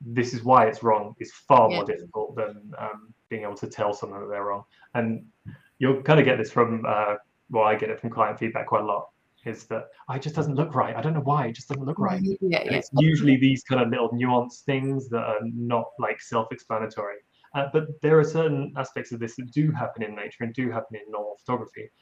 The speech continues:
Speaker 1: You do get sometimes, uh, a big bounce of a different color light flying into whatever it is you're trying to shoot. Um, and it doesn't make sense within that frame until you, like, move over there. You're like, "Ah, so that big yellow wall is casting that." Um, so there's just this,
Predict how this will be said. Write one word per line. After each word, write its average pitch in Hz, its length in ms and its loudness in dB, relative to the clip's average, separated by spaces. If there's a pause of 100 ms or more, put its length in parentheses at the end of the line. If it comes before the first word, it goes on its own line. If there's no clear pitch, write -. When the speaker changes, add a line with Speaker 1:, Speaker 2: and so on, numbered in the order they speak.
(140)
Speaker 1:
You 117 120 -10
do 131 240 6
get 117 220 -2
sometimes, 110 680 -4 (300)
uh, 110 260 -2
a 123 180 -8
big 117 220 -2
bounce 110 320 -4
of 110 140 -4
a 107 60 -2
different 113 280 -10
color 107 200 0
light 107 240 2 (200)
flying 104 360 2
into 104 480 -6
whatever 104 300 -4
it 107 120 -2
is 107 100 -6
you're 107 100 -10
trying 104 200 -10
to - 40 -20
shoot. - 300 -10 (460)
Um, 107 400 -8 (240)
and 113 200 -4
it 117 180 -6
doesn't 127 280 2
make 117 160 0
sense 117 300 -4
within 117 240 0
that 117 160 -2
frame 117 400 4
until 113 320 -2
you, 110 200 -8
like, 107 180 -4 (120)
move 113 240 -2
over 110 220 2
there. 107 180 2
You're 101 120 -8
like, 107 120 -10
"Ah, 113 440 0
so - 180 -12
that 117 280 -2
big 101 180 -10
yellow 107 260 0
wall 110 280 2
is 95 120 -10
casting 107 400 -6
that." 110 200 -12 (520)
Um, 113 320 -8
so - 100 -14
there's 117 180 -2
just - 160 -2
this, - 380 -6